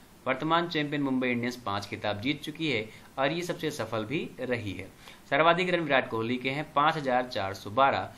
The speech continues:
सर्वाधिक विकेट लसित मलिंगा के हैं एक सौ सत्तर। आपको याद होगा कि वर्तमान में भी आपका आईपीएल चल रहा है, तो सारे बच्चे कमेंट में जवाब जरूर देंगे कि यह आईपीएल कौन सा संस्करण है जो इस समय चल रहा है।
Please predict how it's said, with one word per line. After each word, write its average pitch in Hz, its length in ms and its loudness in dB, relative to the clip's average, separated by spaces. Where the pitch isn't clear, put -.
सर्वाधिक 147 420 4
विकेट 139 320 0
लसित 117 220 -4
मलिंगा 127 420 0
के 117 140 -4
हैं 113 300 -6
एक 131 240 -2
सौ 95 260 -8
सत्तर। - 440 -4
आपको 120 300 0
याद 117 260 4
होगा 107 340 -6
कि 147 80 -2
वर्तमान 156 480 4
में 175 200 0
भी 156 160 0
आपका 123 440 2
आईपीएल 143 400 4
चल 107 240 -2
रहा 127 160 4
है, 104 220 -2
तो 120 60 -10
सारे 151 220 6
बच्चे 165 260 -2
कमेंट 147 360 0
में 147 140 -2
जवाब 127 280 4
जरूर 123 200 0
देंगे 117 420 0
कि 131 80 -6
यह 143 320 2
आईपीएल 123 520 2
कौन 135 300 6
सा 135 240 2
संस्करण 104 680 -4
है 110 340 -2
जो 131 160 0
इस 139 180 2
समय 104 260 -4
चल 98 240 -4
रहा 92 260 -2
है। 95 160 -12